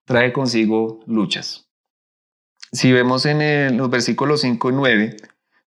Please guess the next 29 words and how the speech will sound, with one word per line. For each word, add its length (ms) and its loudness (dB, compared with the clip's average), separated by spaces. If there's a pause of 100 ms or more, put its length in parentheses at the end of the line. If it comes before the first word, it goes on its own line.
Pedro 240 2
empieza 340 0
diciéndoles, 840 -2
em, 500 2
"Deliberadamente 960 2
olvidan 520 2
que 80 -2
hace 160 -2
mucho 300 0
tiempo 320 0
Dios 360 2 (280)
hizo 220 0
los 200 2
cielos 340 0
por 180 -2
la 140 2
orden 240 2
de 100 0
su 140 -2
palabra". 540 -2 (520)
Y 120 2
después 280 2
en 80 -2
el 60 -2
versículo 420 -2
nueve 200 0
dice, 300 -4
"En 140 -2
realidad, 560 2